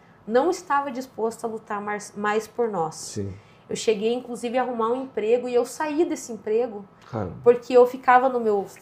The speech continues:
Speaker 1: trabalho tentando encontrar um motivo, alguma coisa e, e falar com ele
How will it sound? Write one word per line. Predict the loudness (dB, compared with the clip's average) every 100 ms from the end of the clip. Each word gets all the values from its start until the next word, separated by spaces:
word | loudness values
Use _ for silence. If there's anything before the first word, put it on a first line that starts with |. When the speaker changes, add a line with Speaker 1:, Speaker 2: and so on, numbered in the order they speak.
| -12
Speaker 1:
trabalho | -2 0 2 2 0
tentando | -4 -8 -6 -4 -4 -4 -4 -2 -4 -6 -10 -14 -10
encontrar | -6 -4 -4 -4 -4
um | -4 -6
motivo, | -8 -10 -8 -6 -4 -4 -6
alguma | -4 -8
coisa | -6 -2 2 2 0 -6
e, | -6 -6 -8 -8 -12 -20 -20 -16
e | -16
falar | -2 0 2 2 0
com | -4 -2
ele | 0 0